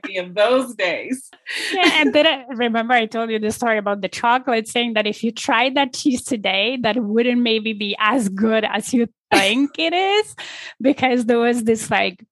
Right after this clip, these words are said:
Speaker 2: fake chocolate that sometimes you could buy in a store that as children, of course, I love sweets. I have a sweet tooth to this date. And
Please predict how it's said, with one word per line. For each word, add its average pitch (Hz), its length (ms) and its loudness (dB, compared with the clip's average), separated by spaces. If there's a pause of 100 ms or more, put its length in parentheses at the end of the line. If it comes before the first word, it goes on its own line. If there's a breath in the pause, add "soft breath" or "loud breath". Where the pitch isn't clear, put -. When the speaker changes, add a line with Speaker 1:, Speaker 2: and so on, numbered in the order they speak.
Speaker 2:
fake 254 480 0
chocolate 233 640 2
that 196 160 -2
sometimes 196 540 -2
you 220 80 0
could 190 220 -4
buy 170 220 2
in 202 180 -4
a 233 80 -2
store 254 400 2
that 190 140 2
as 180 200 0
children, 196 420 -2
of 180 160 -8
course, 196 220 -6
I 190 100 2
love 180 200 -2
sweets. - 280 -12
I 208 80 -2
have 220 140 -2
a 214 60 -4
sweet - 320 -12
tooth 202 380 -12 (220)
to - 140 4
this 208 220 0
date. 170 400 -8 (640 loud breath)
And 196 580 0